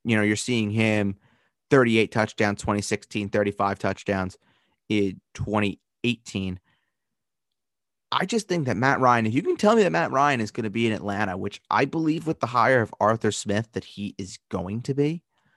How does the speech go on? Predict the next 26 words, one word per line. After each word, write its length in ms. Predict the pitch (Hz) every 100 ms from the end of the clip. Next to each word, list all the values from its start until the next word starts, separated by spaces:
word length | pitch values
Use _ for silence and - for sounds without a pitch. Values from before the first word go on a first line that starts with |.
| _
that 160 | - 104
they're 160 | 107
g-, 140 | 95 92
still 240 | - 110
gonna 160 | 123 120
keep 340 | - 113 113
the 80 | -
band 380 | - 95 101 101
together. 480 | 87 95 95 117 113 _ _ _ _ _ _ _ _ _ _ _ _ _ _ _ -
It's 280 | 208 - - 127 -
good 340 | 170 254 -
news 400 | 170 170 123 104
for, 440 | - 113 104 101 _ _
for 120 | -
Matt 300 | 110 107 104
Ryan. 400 | 104 101 98 98
Now, 220 | 101 101
what 160 | 101 101
I 100 | 101
think 240 | 110 151
that 140 | - -
they 100 | 107
really 320 | 98 117 123
need 200 | 110 101
to 80 | 98
do 280 | 95 92